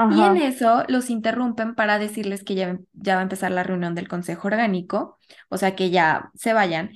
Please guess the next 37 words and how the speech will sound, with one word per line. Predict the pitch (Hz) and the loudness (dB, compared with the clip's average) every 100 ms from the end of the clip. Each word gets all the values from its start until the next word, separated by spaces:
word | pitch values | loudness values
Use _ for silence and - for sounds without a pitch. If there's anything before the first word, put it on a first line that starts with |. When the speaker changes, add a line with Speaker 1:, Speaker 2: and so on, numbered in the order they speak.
| - _ - | -18 _ -2
Speaker 1:
Y | 294 | 2
lo | 294 | 2
único | 285 294 320 339 | 2 0 -4 -6
que | 302 | -4
Madoc | 247 220 208 214 | -2 -2 -4 -6
le | 233 | -8
pide | 220 226 214 196 190 - _ - | -6 -6 -2 -2 -2 -8 _ -2
antes | 226 220 220 226 220 | 0 -2 -4 -8 -8
de | 202 | -8
salir | 185 180 185 185 - | -6 -4 -2 -2 -2
del | 190 185 185 196 | -2 -2 -4 -4
salón, | 214 214 180 190 - _ _ _ _ _ - | -2 -2 -4 -6 -12 _ _ _ _ _ -8
eh, | 208 202 202 190 190 185 180 - | -4 -2 0 0 0 -2 -4 -4
es | 214 214 | -6 -4
que | 262 | -2
evite | 254 - 233 | -2 0 -2
a | |
toda | 233 220 220 | 0 -2 -2
costa | 214 202 - 196 - - | -4 -6 -4 -6 -6 -8
una | 220 220 220 233 - | -4 0 0 -2 -6
reunión | 202 202 196 196 196 202 202 | -4 -2 0 0 0 -2 -6
o | 202 | -6
como | 196 196 190 | -2 0 0
una | 196 196 202 202 | 0 0 -2 -2
alianza | - 196 202 196 196 214 214 | -4 -2 -2 -2 -4 -6 -4
con | 214 190 | -4 -4
el | |
inframar. | 180 175 - 170 180 - - _ _ _ _ _ _ _ _ _ - | -4 -6 -6 -2 -2 -4 -10 _ _ _ _ _ _ _ _ _ 2
Y | 277 - | 4 4
Jude | 277 262 | 2 2
le | 269 | 2
contesta | 269 226 214 220 233 | 2 -2 -2 0 0
de | |
que, | 226 226 | 0 -2
pues, | 240 247 | -2 -2
claro | 262 254 254 277 | 2 4 4 2
que, | 269 - | -2 -4